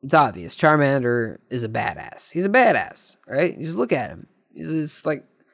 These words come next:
orange salamander with fire on his tail, but he's, he's bipedal. He can walk on two legs, and he says, "Char, char!"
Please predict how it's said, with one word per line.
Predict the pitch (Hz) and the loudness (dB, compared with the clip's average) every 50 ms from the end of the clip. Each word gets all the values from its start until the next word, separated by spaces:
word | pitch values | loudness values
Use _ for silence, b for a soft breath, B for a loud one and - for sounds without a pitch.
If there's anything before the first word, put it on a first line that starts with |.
| _ _ _ _ _ _ _ _ _ - | _ _ _ _ _ _ _ _ _ -8
orange | - 147 170 180 180 180 190 196 185 | -4 -2 0 2 2 0 0 -2 -4
salamander | 185 - - - - 170 170 175 180 185 180 180 180 185 180 185 185 185 | -4 -6 -6 0 2 2 4 4 2 2 2 2 2 2 2 2 2 2
with | 180 185 180 180 - | 2 0 0 -2 -4
fire | - - - - - 170 180 208 214 196 180 | -14 -16 -10 -4 -2 0 2 2 2 2 0
on | 151 123 117 117 | 0 -2 -4 -8
his | 107 98 - | -10 -12 -12
tail, | - - 139 127 104 123 | -8 -6 -6 -6 -6 -6
but | 135 143 | -4 -2
he's, | 147 151 147 143 - | 0 0 -2 -4 -6
he's | - 147 160 156 | -4 -2 -2 -2
bipedal. | 143 - - 143 139 180 214 226 220 - 160 127 113 - - | -4 -4 -2 -2 0 2 2 0 0 0 -4 -4 -4 -6 -10
He | - 156 180 | -8 -6 -2
can | - 175 165 | -2 -2 0
walk | 165 180 185 - | 0 -2 -2 -2
on | 190 190 202 | -4 -6 -6
two | 202 - 208 320 | -6 -6 -6 -4
legs, | 330 165 170 117 101 208 - - | -2 -2 -2 -4 -4 -10 -14 -14
and | - 151 | -10 -8
he | 156 170 | -6 -6
says, | - - 156 - | -4 -6 -6 -8
"Char, | - - - 571 571 605 571 440 | -8 -6 -2 0 2 2 2 0
char!" | 349 - 554 587 605 587 523 381 - | 0 0 0 0 2 2 0 -2 -4